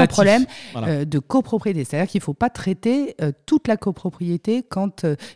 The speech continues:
Speaker 2: il y a un des appartements qui, tout d'un coup, euh,
Speaker 1: Non.
Speaker 2: a des punaises.
Speaker 1: Non,
Speaker 2: D'accord.
Speaker 1: non, généralement, c'est limité à, à l'appartement et ça reste du domaine du privatif, c'est-à-dire à la charge du propriétaire.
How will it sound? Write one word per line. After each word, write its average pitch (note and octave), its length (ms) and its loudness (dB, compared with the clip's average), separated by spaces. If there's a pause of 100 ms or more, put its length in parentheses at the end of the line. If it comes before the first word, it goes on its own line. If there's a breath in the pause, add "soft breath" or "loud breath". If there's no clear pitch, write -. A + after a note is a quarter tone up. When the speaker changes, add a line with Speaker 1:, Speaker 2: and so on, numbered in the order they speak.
Speaker 2:
il D#3+ 40 -4
y E3 40 0
a C#3+ 220 -2
un G3+ 140 2
des F3 240 2
appartements D3 520 -2
qui, F3+ 160 -6
tout D#3 140 -6
d'un C#3 140 -4
coup, - 180 0
euh, B2+ 60 0
Speaker 1:
Non. B2+ 360 -2
Speaker 2:
a F3 80 0
des D3+ 120 0
punaises. D#3 360 -4
Speaker 1:
Non, C#3+ 180 0
Speaker 2:
D'accord. C#3 240 4
Speaker 1:
non, C3+ 40 4
généralement, D3+ 640 4
c'est D3+ 180 0
limité D3+ 640 2
à, A2 360 -2
à A#2 180 -6
l'appartement B2+ 680 0
et C3+ 40 2
ça B2+ 220 -2
reste C#3+ 220 0
du A#2+ 80 -2
domaine B2+ 320 0
du A2 100 -6
privatif, A2+ 540 -4
c'est-à-dire A#2 440 -2
à A#2 60 -2
la A2 100 -2
charge C#3+ 260 -2
du A2+ 100 -6
propriétaire. A2 640 -6